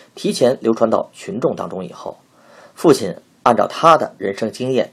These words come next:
及当时业务状况推断，这回要落钱了。我曾听过父亲和母亲商议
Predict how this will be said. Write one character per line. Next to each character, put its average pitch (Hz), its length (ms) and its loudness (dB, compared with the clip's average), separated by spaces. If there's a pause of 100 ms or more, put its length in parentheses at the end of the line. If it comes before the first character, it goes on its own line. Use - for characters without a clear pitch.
及 87 200 -10
当 104 180 0
时 87 360 -12 (180)
业 143 140 6
务 120 120 6
状 143 200 0
况 90 180 -18
推 - 160 -12
断， 92 200 -10 (2250)
这 117 140 4
回 101 340 0 (960)
要 107 140 6
落 104 180 4
钱 98 220 -12
了。 107 180 -6 (1300)
我 123 100 4
曾 156 160 -2
听 233 180 0
过 185 80 4
父 - 140 -4
亲 104 120 -6
和 104 60 -4
母 120 160 -8
亲 - 160 -14
商 120 240 2
议 107 140 -8